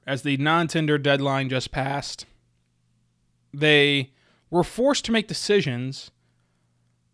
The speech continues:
on players, uh, keeping them or, or releasing them to free agency. They're forced to make decisions on players that they don't know how they would fit in their team next year.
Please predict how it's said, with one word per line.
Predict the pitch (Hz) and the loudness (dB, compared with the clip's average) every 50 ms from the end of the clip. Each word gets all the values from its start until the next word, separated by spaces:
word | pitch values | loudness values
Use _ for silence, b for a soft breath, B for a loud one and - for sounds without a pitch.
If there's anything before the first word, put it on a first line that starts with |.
| _ _ | _ _
on | - 156 151 147 | -2 0 0 0
players, | - - 180 180 170 143 123 131 135 139 143 139 | -2 0 2 2 4 4 2 0 -4 -6 -8 -8
uh, | 135 127 123 127 | -6 -6 -8 -8
keeping | 131 - 175 160 139 147 143 143 139 | -8 -6 -6 -4 -4 -2 -2 -2 -2
them | 135 135 135 135 | -2 -2 -2 -2
or, | 127 123 117 120 117 b b b b b b _ | -4 -4 -4 -6 -8 b b b b b b _
or | - 131 127 120 117 117 117 - _ _ _ _ _ _ _ _ _ _ | -8 -6 -6 -4 -6 -8 -10 -12 _ _ _ _ _ _ _ _ _ _
releasing | - 139 143 135 156 147 - - 143 | -4 -2 0 2 2 0 0 0 -2
them | 139 135 | -2 -2
to | 127 - | -4 -4
free | - 139 131 127 | -4 -2 -2 -2
agency. | 127 - - - - - 139 - - _ _ _ _ _ _ _ _ _ _ _ _ _ _ _ _ _ _ _ _ _ | -2 -4 -6 -12 -14 -14 -14 -14 -16 _ _ _ _ _ _ _ _ _ _ _ _ _ _ _ _ _ _ _ _ _
They're | - 175 180 | -2 -2 0
forced | - - 254 254 - | 0 0 0 0 0
to | 254 | -2
make | 226 | -4
decisions | 185 180 - 208 185 185 160 | -4 0 0 0 0 2 0
on | 143 127 | -2 -2
players | - 151 143 139 143 135 - b b b b b b b b b _ _ _ _ | -4 -4 -4 -4 -6 -6 -10 b b b b b b b b b _ _ _ _
that | 147 135 160 160 156 151 151 - _ _ _ _ _ _ _ _ _ _ _ _ _ _ _ _ _ _ _ _ _ | -6 0 2 4 4 4 2 -2 _ _ _ _ _ _ _ _ _ _ _ _ _ _ _ _ _ _ _ _ _
they | 160 175 226 | 2 4 6
don't | 240 220 165 170 190 | 6 4 4 2 4
know | 226 220 185 | 4 4 4
how | 156 185 196 | 4 4 4
they | 196 190 | 4 4
would | 175 165 - | 4 4 2
fit | - - 202 165 | 2 0 0 0
in | 165 | 0
their | 160 139 | 0 -2
team | - - 214 247 208 180 | 0 0 2 2 4 2
next | - 117 - - - | 0 -2 -6 -8 -8
year. | - 123 - | -8 -10 -10